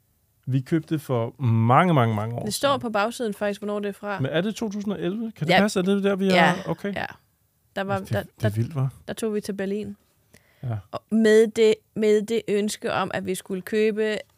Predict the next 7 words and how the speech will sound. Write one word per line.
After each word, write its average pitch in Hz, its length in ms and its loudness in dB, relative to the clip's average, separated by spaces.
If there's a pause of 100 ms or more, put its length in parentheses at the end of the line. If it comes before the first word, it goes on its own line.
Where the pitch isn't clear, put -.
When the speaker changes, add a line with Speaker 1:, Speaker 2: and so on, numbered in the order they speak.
(300)
Speaker 2:
skateboards 202 640 -4
til 190 280 -8 (440)
os, - 460 -4
til, 190 220 -10
til - 140 -8
hinanden. 180 480 -2 (100)
Speaker 1:
Ja. 120 140 6